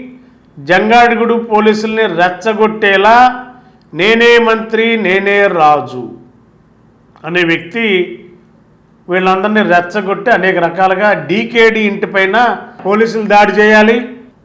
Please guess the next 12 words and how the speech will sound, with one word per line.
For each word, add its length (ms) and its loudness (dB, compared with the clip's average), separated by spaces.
పేక 240 2
ఆడుతున్నారని 600 2
చెప్పి 300 -2
జనంలో 340 2
ప్రూవ్ 260 0
చేయాలి, 420 4
డీకేడీ 460 2
సత్యనారాయణ 420 0
అనే 160 -2
వ్యక్తిని 420 -2
డ్యామేజ్ 420 0
చేయాలి. 460 -10